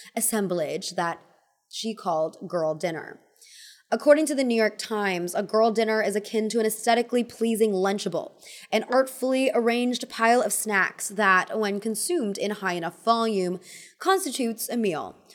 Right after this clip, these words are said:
or so the thinking goes. Typical girl dinners may include some kind of fruit, a block of cheddar, sliced salami, a sleeve of fancy crackers, and a dish of olives.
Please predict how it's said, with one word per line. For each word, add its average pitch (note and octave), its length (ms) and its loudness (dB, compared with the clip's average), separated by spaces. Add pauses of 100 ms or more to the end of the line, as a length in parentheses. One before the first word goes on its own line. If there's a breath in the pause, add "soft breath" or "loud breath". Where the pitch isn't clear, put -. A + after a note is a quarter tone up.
(220 soft breath)
or A#3 180 4
so A3 160 0
the E3+ 100 -2
thinking D#3+ 300 -8
goes. - 420 -8 (460 loud breath)
Typical C#4 300 6
girl A#3 240 8
dinners G#3+ 360 4
may G3+ 140 2
include F#3 380 0
some F#3+ 160 -2
kind F3 180 -4
of D#3+ 60 -6
fruit, B3 440 -2
a A3 80 4
block F3 320 0
of D#3+ 140 -6
cheddar, A3 500 2
sliced F3+ 540 -2
salami, G#3 540 2
a F#3+ 80 0
sleeve F#3+ 420 0
of F3+ 100 -6
fancy E3 280 -8
crackers, F#3+ 640 2
and F3+ 160 -8
a F3 60 -6
dish F#3+ 320 -2
of F3 100 -6
olives. D#3 560 -4